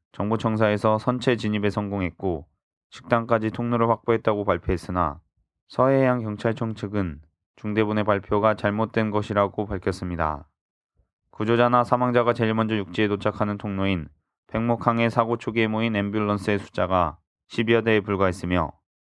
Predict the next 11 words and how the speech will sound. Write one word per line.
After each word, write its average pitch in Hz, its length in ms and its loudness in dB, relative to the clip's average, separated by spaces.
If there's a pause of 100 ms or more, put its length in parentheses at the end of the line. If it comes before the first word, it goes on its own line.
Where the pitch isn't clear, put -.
(180)
사고 110 280 0
초기 107 280 0
민간 104 280 0
잠수부들이 104 600 -2
현장을 113 340 0
찾았으나 107 640 0
정부와 107 440 2
협력이 110 340 -2
잘 98 160 0
되지 92 260 -2
않아 85 320 0